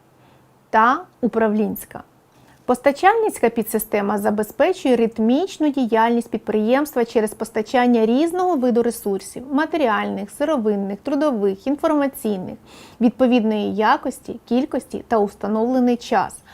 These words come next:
а також відповідає за логістику, зберігання та складування. Виробнича підсистема включає елементи, не-, необхідні для виробництва продукції ресторанного бізнесу та надання послуг гостинності. Виробничі приміщення,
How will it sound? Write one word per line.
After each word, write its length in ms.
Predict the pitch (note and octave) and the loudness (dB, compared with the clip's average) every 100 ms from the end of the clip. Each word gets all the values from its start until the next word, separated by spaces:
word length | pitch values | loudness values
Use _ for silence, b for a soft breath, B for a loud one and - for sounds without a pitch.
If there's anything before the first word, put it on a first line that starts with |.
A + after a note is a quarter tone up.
| B B | B B
а 160 | - | 0
також 420 | - D#4 G4 A#4+ D4+ | 2 2 2 0 0
відповідає 640 | - B3 A#3 A3 G#3 G3+ | -2 0 2 4 4 2
за 160 | A3 | 2
логістику, 720 | C#4 F4+ C4+ A3 - C4 F4 F#4+ | 2 2 0 -2 -4 -2 -2 0
зберігання 760 | A#3+ A#3 A#3+ G#3+ G#3 G#3+ B3 - | 0 2 2 0 -2 0 -2 0
та 120 | G#3+ | -2
складування. 640 | G#3+ A#3 A3+ A3 F#3 - - - B B B | 0 0 2 2 0 -4 -16 -20 B B B
Виробнича 640 | G#3 C#4 G4 F#4+ C#4+ B3 C4+ | 4 6 6 4 4 2 -2
підсистема 680 | C#4 - E4 E4 F#4 F#4 | -4 -6 -6 -2 -2 -2
включає 640 | G4 F4+ E4+ - F#4+ F4+ - | -4 -2 -2 2 4 4 2
елементи, 720 | C#4 C4+ B3+ B3 C4 D4 F4 | 2 4 4 4 0 0 0
не-, 240 | D4+ C4+ C4 | 4 4 2
необхідні 720 | B3 C4 C4 B3+ - C4 A3 G#3+ | 4 4 4 0 -2 0 2 2
для 160 | G#3+ | 2
виробництва 640 | G#3 G#3+ G#3+ G#3+ G3 - - | 2 2 0 0 -2 -6 -10
продукції 720 | G#3+ E4 G#3+ G#3+ G3+ - C4+ | -2 0 0 0 -4 -4 -2
ресторанного 640 | C#4 C#4+ D#4+ D#4+ E4 F4 F4+ | -2 -2 -4 -4 -4 -4 -2
бізнесу 560 | F4 F#4 F#4 F4+ F#4+ F#4 B B | 0 0 -2 -6 -6 -6 B B
та 140 | - B3+ | 0 2
надання 500 | A#3 G#3+ A3 C4 F#4+ - | 2 2 0 0 -2 -2
послуг 400 | C4 B3+ B3 A3 | -2 0 0 0
гостинності. 720 | A3+ - G3 - - - - B B B B | -2 -2 -4 -4 -14 -16 -18 B B B B
Виробничі 480 | D4 F4+ G#4 A#4 - | 0 2 2 2 0
приміщення, 880 | C4 A#3+ G#3+ G#3 G3+ - G#3 G3+ | 2 2 2 0 -4 -8 -8 -6